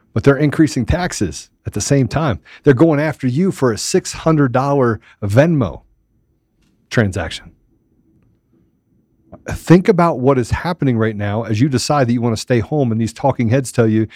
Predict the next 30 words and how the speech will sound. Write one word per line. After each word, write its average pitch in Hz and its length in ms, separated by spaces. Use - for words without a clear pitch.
to 117 80
come 131 220
out 117 180
to 120 160
an 101 80
Amp 123 260
Fest. - 380
Here, 147 160
come 156 340
to 180 120
an 160 80
Amp 135 220
Fest. - 340
We 127 80
want 147 220
you 170 60
to 165 80
come 151 180
to 151 100
an 147 80
Amp 131 140
Fest. - 160
Will 131 80
you 127 100
please 160 340
come 151 200
to - 120
an 131 80
Amp 127 220
Fest - 320